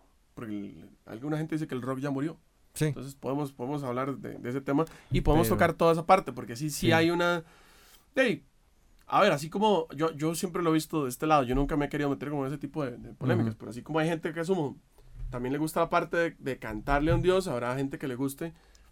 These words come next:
Speaker 1: de cantarle al antagonista de la historia, en este
Speaker 2: Sí.
Speaker 1: caso, ¿verdad? Em, son como los dos, como do-, como dos extremos
Speaker 2: Ujú.
Speaker 1: que, que ambos pueden chocar muy fuerte,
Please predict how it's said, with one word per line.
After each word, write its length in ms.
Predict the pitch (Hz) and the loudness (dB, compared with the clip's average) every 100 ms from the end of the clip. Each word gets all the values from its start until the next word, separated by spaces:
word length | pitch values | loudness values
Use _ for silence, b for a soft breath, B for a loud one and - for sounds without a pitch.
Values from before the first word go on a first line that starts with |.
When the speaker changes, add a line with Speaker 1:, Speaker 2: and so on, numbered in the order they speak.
| _ | _
Speaker 1:
de 180 | 143 147 | -6 -6
cantarle 540 | 117 107 131 139 156 151 | -6 -4 0 0 0 0
al 160 | 117 | -2
antagonista 580 | 110 107 117 127 139 160 | -6 -8 -4 -2 0 0
de 40 | 147 | -2
la 40 | |
historia, 260 | 123 190 160 | 4 6 6
en 60 | |
este 160 | 143 160 | 2 6
Speaker 2:
Sí. 40 | |
Speaker 1:
caso, 240 | 214 196 120 | 8 8 6
¿verdad? 280 | - 196 B B B - | 4 4 B B B -4
Em, 600 | 143 131 123 120 110 95 | 0 0 0 -4 -8 -10
son 160 | - 135 | -6 0
como 180 | 196 | 2
los 80 | 151 | 4
dos, 180 | 147 170 | 2 0
como 360 | - 131 135 135 | -4 -2 -2 -2
do-, 260 | 131 131 | -6 -8
como 180 | - 127 | -6 -4
dos 120 | 135 170 | -2 -2
extremos 680 | - - 190 196 202 117 | 0 6 8 8 6 6
Speaker 2:
Ujú. 200 | 117 110 b b b - | 2 0 b b b -16
Speaker 1:
que, 280 | - 135 123 - | -6 -4 -4 -4
que 80 | |
ambos 320 | 135 139 180 180 | 2 4 2 2
pueden 300 | 180 180 190 | 2 2 2
chocar 320 | 165 156 160 | -2 2 4
muy 140 | 175 | 2
fuerte, 460 | 160 175 165 170 202 | 2 0 0 -2 -6